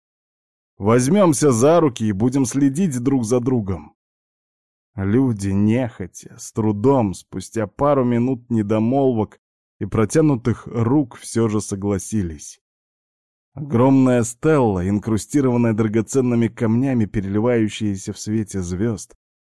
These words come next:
и светящегося камня, встретила их своим величием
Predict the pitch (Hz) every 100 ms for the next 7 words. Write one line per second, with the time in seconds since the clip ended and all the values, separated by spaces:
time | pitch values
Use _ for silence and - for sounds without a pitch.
0 | _ 98 - 101 120 117 - 98 92 101
1 | - 123 123 110 95 - 120 120 113 113
2 | 107 - 107 113 104 98 104 131 117 107
3 | 95